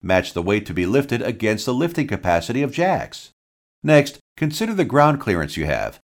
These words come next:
Measure the space below the item you need to raise and compare that against the height dimensions of the hydraulic toe jacks for sale. To purchase the right equipment, source a reliable distributor. They can advise you on the capabilities of each jack and help you select the one that'll not only do the job,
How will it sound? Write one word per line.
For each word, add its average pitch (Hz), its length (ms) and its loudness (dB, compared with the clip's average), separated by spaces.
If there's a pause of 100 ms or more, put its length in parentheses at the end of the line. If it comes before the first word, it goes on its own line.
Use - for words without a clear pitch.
Measure 95 300 0
the 85 100 -4
space 92 300 0
below 107 320 2
the 127 180 2
item 87 220 2
you 85 80 -2
need 87 160 -4
to 82 100 -8
raise 127 400 2 (140)
and 131 180 -6
compare 147 380 0
that 139 160 4
against 131 300 -2
the 123 80 0
height 151 240 0
dimensions 104 420 -2
of 120 100 -4
the 123 100 4
hydraulic 117 520 2
toe 202 160 2
jacks 127 300 4
for 82 120 -6
sale. 58 520 -6 (320)
To 151 100 -2
purchase 208 380 -4
the 107 80 0
right 113 240 6
equipment, 92 440 -2 (220)
source - 380 0
a 143 40 -2
reliable 110 520 4
distributor. 143 760 0 (240)
They 214 140 0
can 160 120 0
advise 104 420 6
you 95 100 2
on 85 80 0
the 76 80 -6
capabilities 98 680 2
of 82 140 -2
each 78 180 -4
jack 131 380 4 (160)
and 123 120 -8
help 151 200 0
you 151 80 2
select 147 340 0
the 139 80 2
one 143 280 4
that'll 107 180 6
not 131 240 2
only 196 180 0
do 131 220 2
the 123 100 0
job, 78 420 0